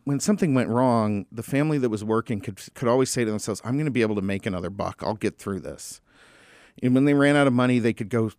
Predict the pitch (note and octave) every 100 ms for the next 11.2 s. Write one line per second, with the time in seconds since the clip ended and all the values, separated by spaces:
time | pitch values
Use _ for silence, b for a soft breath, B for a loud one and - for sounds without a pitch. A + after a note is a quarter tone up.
0 | - - - A#2 A2 F#2 F#2 E2+ - E2+
1 | F2 - A2 G#2 - F#2+ G2 G2 - -
2 | _ _ _ _ _ _ - - A2+ C3+
3 | B2+ A#2 b b b b b B2 E3 F3
4 | F#3 F3+ E3+ D3 C#3+ C3 B2+ A#2+ - F#2+
5 | G#2 G2 - G#2+ A2 G#2+ A2 A#2+ C3+ C3
6 | C#3+ D3 A#2 - F#3 A2+ G2 - G#2+ -
7 | F#3+ G#3+ F3 D3+ D3+ B2+ - C#3 B2 F#2+
8 | F#2+ A2 D#3 D3 D3 C3 G#2+ F2+ A#2+ C3
9 | C3 G#2+ G2+ G2+ G#2 F#2+ F#2+ A2+ G#2+ G2+
10 | F#2+ G2+ G2+ G2+ G2 G2 G2 - F#2 F2+
11 | D2+